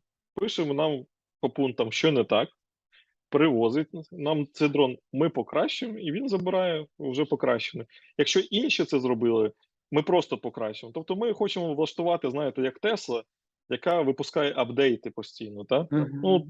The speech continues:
Speaker 1: тут, тут такий же ф-, фактично варіант ми пропонуємо.
Speaker 2: Ну, начебто, це теж, чи може бути проти цього Арахамія, я не знаю. <laughs>
Speaker 1: Ну, ви знаєте,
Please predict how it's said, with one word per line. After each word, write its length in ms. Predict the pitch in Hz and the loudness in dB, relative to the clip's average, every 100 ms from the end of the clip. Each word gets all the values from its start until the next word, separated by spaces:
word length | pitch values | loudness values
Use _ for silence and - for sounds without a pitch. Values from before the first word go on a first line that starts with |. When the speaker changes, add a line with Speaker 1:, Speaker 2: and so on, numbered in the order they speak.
| 151 - | -12 2
Speaker 1:
тут, 200 | 180 170 _ | 4 4 _
тут 180 | 220 208 | 4 6
такий 280 | 180 185 151 | 6 6 6
же 300 | 131 127 117 | 6 6 4
ф-, 140 | - 127 | -2 -8
фактично 840 | 131 135 131 - 120 113 107 107 107 | -4 0 -2 -2 -2 0 0 -2 0
варіант 360 | 113 117 113 - | 2 2 0 -4
ми 200 | 110 107 | -4 -4
пропонуємо. 600 | - 104 107 101 101 101 - _ | -4 -6 -4 -4 -4 -8 -14 _
Speaker 2:
Ну, 180 | 135 156 | 0 2
начебто, 760 | 147 175 165 151 165 143 135 - | 4 4 2 4 4 6 4 2
це 100 | 139 | 0
теж, 440 | 160 170 - - 117 104 104 - _ _ - | 2 2 0 -6 -10 -12 -16 -18 _ _ -4
чи 120 | 175 | 2
може 220 | 190 190 | 4 4
бути 220 | 170 180 | 4 2
проти 280 | 160 165 165 | 2 2 2
цього 280 | 175 143 147 | 2 4 4
Арахамія, 440 | 143 135 110 104 | 2 -2 -4 -2
я 120 | 107 | -4
не 140 | 110 107 | -4 -6
знаю. 260 | 101 - - - - - - - | -8 -10 -14 -20 -20 -20 -12 4
<laughs> 720 | 220 - 208 190 202 - - - - - - - - _ _ _ _ _ _ | 6 8 8 8 6 6 0 2 2 2 2 -2 -10 _ _ _ _ _ _
Speaker 1:
Ну, 260 | 135 175 160 | 6 8 8
ви 120 | 147 | 8
знаєте, 560 | 143 196 202 147 131 | 8 8 8 6 2